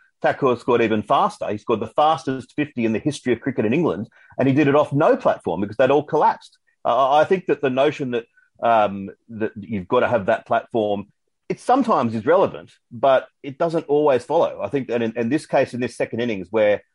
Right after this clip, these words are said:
it was so flat, it was so flat, it was so flat, and then it started to reverse swing,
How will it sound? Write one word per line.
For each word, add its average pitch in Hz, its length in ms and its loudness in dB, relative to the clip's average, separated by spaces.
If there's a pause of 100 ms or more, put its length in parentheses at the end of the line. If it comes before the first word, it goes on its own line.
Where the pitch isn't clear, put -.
(560)
it 127 120 -10
was 120 120 -10
so 165 240 2
flat, 117 360 -2
it 104 60 -14
was - 140 -18
so 139 200 2
flat, 120 260 -2
it 110 60 -10
was - 120 -8
so 123 160 0
flat, 113 240 -2
and 104 160 -6
then 127 140 2
it 123 100 -6
started 117 340 -2
to 113 100 -8
reverse 104 360 -4
swing, 107 380 -6